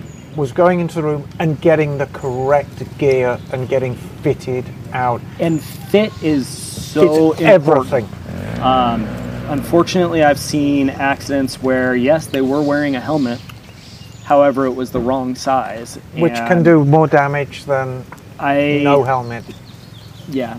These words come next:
Speaker 2: I've seen too many crashes where helmets have come off.
Speaker 1: So let's get to a, qu-, quite a broad subject. I mean,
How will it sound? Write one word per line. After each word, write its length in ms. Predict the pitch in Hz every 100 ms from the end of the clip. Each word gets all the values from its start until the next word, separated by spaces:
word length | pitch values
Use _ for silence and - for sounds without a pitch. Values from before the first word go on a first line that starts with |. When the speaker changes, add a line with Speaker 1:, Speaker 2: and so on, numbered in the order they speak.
| -
Speaker 2:
I've 160 | 139 127
seen 600 | - 151 147 139 135 127 -
too 140 | 196
many 200 | 180 170
crashes 480 | 151 143 131 135 -
where 120 | 123
helmets 320 | 113 123 113
have 120 | 117 -
come 160 | 117
off. 240 | 113 104 -
Speaker 1:
So 380 | - 294 262 - -
let's 380 | 233 294 311
get 220 | - 339 -
to 140 | 302
a, 60 | 262
qu-, 160 | - - -
quite 300 | - 262 262
a 60 | 240
broad 460 | - 202 196 190 -
subject. 600 | - 226 202 170 156 175
I 40 |
mean, 360 | 185 185 175